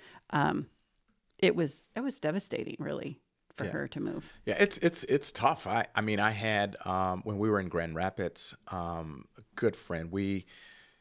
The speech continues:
Speaker 2: we had been there for a little while, and Tanya and I were looking for, you know, close friends, a couple friend that we could actually,
Speaker 1: Mm-hmm.
Speaker 2: you know, do life with. And, um, and so, uh, Kano and Della came to the church, and we hit it off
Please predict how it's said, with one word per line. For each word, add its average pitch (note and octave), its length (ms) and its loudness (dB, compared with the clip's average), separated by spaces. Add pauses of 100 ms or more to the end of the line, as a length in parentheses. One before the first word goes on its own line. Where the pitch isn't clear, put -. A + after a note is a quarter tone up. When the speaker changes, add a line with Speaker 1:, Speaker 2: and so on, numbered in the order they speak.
(140)
Speaker 2:
we C#3 80 8
had G#2+ 80 8
been A2 160 6
there G#2 160 4
for G2 480 2
a G#2 60 -6
little G2 180 0
while, F#2 380 2
and E2+ 160 -6
Tanya A2 220 -2
and F#2 100 -4
I E2+ 80 0
were E2 160 -4
looking F2 280 -8
for, E2 600 -4
you F#2+ 80 -10
know, E2+ 100 -8
close - 300 -4
friends, F#2 400 -4
a - 40 -8
couple G#2 300 -4
friend E2+ 320 -6
that - 140 -8
we F2 120 -8
could - 320 -10
actually, F2 580 -6
Speaker 1:
Mm-hmm. D#3+ 420 -2 (280)
Speaker 2:
you G2+ 140 -6
know, F2 220 -2
do G2 180 -2
life E2+ 360 -2
with. - 280 -6 (120)
And, E2+ 480 -6
um, D#2+ 460 -8 (100)
and E2 180 -8
so, D#2+ 580 -2 (100)
uh, E2+ 220 -10
Kano F#2 300 -4
and E2+ 140 -6
Della E2+ 240 -4
came F2 520 -10 (120)
to F#2+ 100 -8
the F2+ 60 -4
church, E2 440 -6
and D#2+ 240 -10 (640)
we G2 240 -2
hit F#2+ 160 -2
it F2 100 -2
off E2+ 380 0